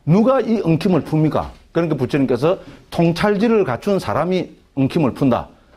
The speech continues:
통찰지를 갖춘 사람이 어떻게 엉킴을 풉니까? 일 번 문득. 네? 이번 개정회를 통해서 뭡니까?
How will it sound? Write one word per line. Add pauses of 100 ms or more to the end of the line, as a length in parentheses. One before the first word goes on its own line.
(240)
통찰지를
갖춘
사람이
어떻게
엉킴을
풉니까? (180)
일
번
문득. (720)
네?
이번
개정회를
통해서
뭡니까?